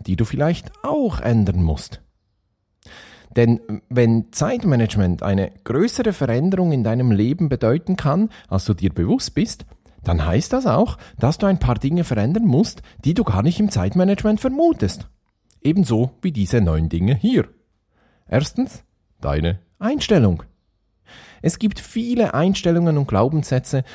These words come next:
die uns daran hindern, produktiv zu arbeiten. Beispiele? Kein Problem. Ich muss immer erreichbar sein.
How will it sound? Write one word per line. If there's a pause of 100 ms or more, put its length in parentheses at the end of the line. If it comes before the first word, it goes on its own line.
(140)
die
uns
daran
hindern, (100)
produktiv
zu
arbeiten. (640)
Beispiele? (280)
Kein
Problem. (440)
Ich
muss
immer
erreichbar
sein.